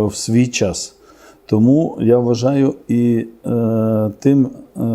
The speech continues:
лікарям, які зараз у нас навчаються, лікарі-інтерни, а це сто чотирнадцять чоловік,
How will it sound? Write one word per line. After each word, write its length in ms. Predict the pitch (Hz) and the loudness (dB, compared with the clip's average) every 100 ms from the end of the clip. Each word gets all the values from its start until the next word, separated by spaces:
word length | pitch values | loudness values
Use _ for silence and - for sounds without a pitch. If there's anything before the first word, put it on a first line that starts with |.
| 110 | 0
лікарям, 500 | 110 113 123 127 120 | 0 0 2 2 2
які 220 | 110 104 117 | 2 0 2
зараз 380 | 117 113 107 | 2 2 0
у 40 | 110 | 0
нас 280 | 107 104 - | 0 0 -2
навчаються, 840 | 110 107 104 104 104 - 127 123 | -2 -2 -2 -2 -4 -6 -6 -4
лікарі-інтерни, 960 | 120 107 117 117 117 113 117 113 110 117 | -2 0 0 2 0 0 0 0 0 -4
а 100 | 113 | -6
це 300 | 101 - 131 123 - - | -6 -2 -2 -4 -14 -20
сто 260 | - - 139 | -18 -6 -4
чотирнадцять 680 | 135 - 123 110 104 - 120 | -4 -6 -4 -4 -6 -10 -12
чоловік, 480 | - 110 110 135 | -6 -4 -2 -4